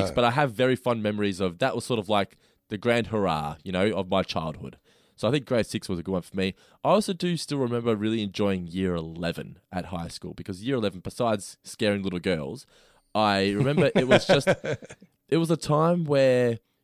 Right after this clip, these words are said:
Speaker 1: you're old enough to know that school is important. You learnt that it's okay to be friends with your teachers. And by that point,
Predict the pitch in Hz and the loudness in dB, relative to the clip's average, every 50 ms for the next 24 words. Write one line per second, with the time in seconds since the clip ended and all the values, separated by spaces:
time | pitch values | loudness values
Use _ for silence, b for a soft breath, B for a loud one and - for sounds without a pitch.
0 | _ _ - 120 120 - 127 135 143 151 151 147 147 139 - - 131 110 104 104 | _ _ -2 -2 0 2 4 4 6 4 4 2 0 -2 -2 -2 -4 0 2 4
1 | 104 104 104 98 87 90 85 82 - - - - _ _ _ _ - - - - | 4 4 4 4 2 0 -2 -2 -4 -10 -16 -18 _ _ _ _ -12 -10 -10 -6
2 | - 135 135 135 139 127 107 117 107 - - - 98 95 95 - 147 185 - - | -2 0 0 2 2 0 -2 -2 -6 -6 -4 0 0 2 2 0 -4 -8 -8 -10
3 | - _ _ _ _ _ _ - 117 117 117 113 113 110 107 104 101 - - 95 | -18 _ _ _ _ _ _ -4 2 4 4 6 6 4 4 2 0 -4 -4 -2
4 | 110 120 123 123 107 - - 120 104 101 95 - - - _ _ _ - 110 - | 2 2 2 2 0 0 0 0 2 2 0 -2 -8 -20 _ _ _ -8 -8 -4
5 | - 107 117 117 - 127 120 117 107 101 90 - - 101 98 92 92 92 80 82 | 0 2 2 2 2 0 0 0 0 -2 -2 0 0 0 0 0 -4 -8 -8 -8
6 | - - - 170 185 - - 139 165 175 - - _ - 123 127 131 120 - 139 | -10 -8 -6 -6 -6 -6 -6 -6 -6 -6 -8 -12 _ -4 -2 -2 -2 0 0 0
7 | 139 139 185 196 - - - - 151 143 131 98 - | 2 2 2 0 -2 -4 0 2 2 2 2 0 -4